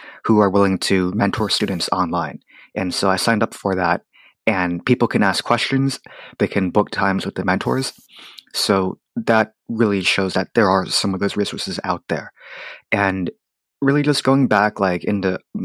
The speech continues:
like, my own experience from N Y U. So I was a freshman, and then I was in one of your classes, and that's where we first met. And I was working on this program in the social impact space.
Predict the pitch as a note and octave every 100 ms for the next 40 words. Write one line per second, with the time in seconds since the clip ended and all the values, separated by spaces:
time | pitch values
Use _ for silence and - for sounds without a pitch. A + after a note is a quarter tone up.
0 | D#2 - G2 - A2 G#2 G#2+ G#2 G2 F2+
1 | - F#2 F2 D#2+ - - - G2+ F#2+ F#2
2 | F2 E2+ E2+ D2+ - F#2+ F2 E2 _ -
3 | - - - - - A2+ C3 B2+ - G#2+
4 | - F#2+ F2+ E2+ - F#2+ F#2 F2 E2+ -
5 | - A2+ A2 G#2 - _ _ _ - A#2+
6 | G2 G2+ G2 G2 - G#2+ G#2 - - -
7 | _ _ - - - F#2+ F2+ F2 G#2+ A2
8 | - A2 G2+ - A2 G#2 F#2+ G2 - _
9 | _ - - - - - G#2 F#2+ F#2 G2+
10 | B2 A2 B2+ C3+ A2 G2+ F#2 F2 - _
11 | - B2 A2+ F#2+ E2+ D#2 _ - _ -
12 | G2+ - G#2 G#2+ F#2+ F#2+ - - F#2 D#2
13 | -